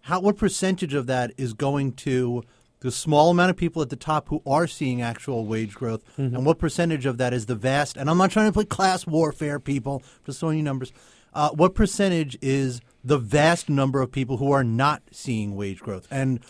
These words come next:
Speaker 1: for most people, they just are not seeing wage growth, and that's the reality. And I think the Fed understands that.
Speaker 2: I, and I think they're concerned about it, too. I
Speaker 1: They
Speaker 2: mean,
Speaker 1: are.
Speaker 2: I, yeah, I
Speaker 1: Yeah,
Speaker 2: mean,
Speaker 1: and they should be.
Speaker 2: And that, I think
Speaker 1: I
Speaker 2: that's
Speaker 1: mean, they,
Speaker 2: another
Speaker 1: they should
Speaker 2: reason.
Speaker 1: be.
Speaker 2: Yeah, you're exactly right. I mean, that, that, that's a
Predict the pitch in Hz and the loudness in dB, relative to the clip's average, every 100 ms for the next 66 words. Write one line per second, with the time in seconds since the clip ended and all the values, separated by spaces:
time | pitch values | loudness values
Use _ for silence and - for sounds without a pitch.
0 | _ _ _ - 160 175 202 - 202 170 | _ _ _ 4 8 8 8 4 0 0
1 | 135 135 131 - 135 127 117 120 127 123 | 0 -2 -2 -8 -4 -2 -2 0 0 -2
2 | - _ _ - 131 117 107 113 107 - | -6 _ _ -6 -2 -2 -2 -4 -6 -8
3 | 104 110 117 135 131 139 117 113 113 110 | -8 -4 -2 -2 -4 -6 -4 -2 -2 -4
4 | 120 143 160 247 220 - 190 185 160 - | -4 -4 -2 -4 -4 -2 0 0 -4 -6
5 | 170 165 120 90 - _ - 170 175 175 | -6 -4 -6 -8 -18 _ -6 -4 2 2
6 | 170 180 180 190 - 185 220 - - - | 2 2 0 0 0 -2 -2 -10 -18 -8
7 | 196 143 135 180 226 147 147 175 180 135 | -6 -2 6 8 6 2 -4 -2 0 0
8 | 147 208 202 294 233 90 - 165 185 170 | 4 4 6 2 0 -4 4 6 8 6
9 | 151 185 170 180 175 151 165 180 180 175 | 4 4 6 8 10 12 12 12 10 10
10 | 196 202 - - _ _ - 240 180 190 | 6 4 0 -2 _ _ 6 8 10 8
11 | 185 156 190 208 262 - 139 156 147 139 | 6 2 2 0 -4 -2 -2 0 0 0
12 | 156 135 156 180 202 | -2 2 0 2 -2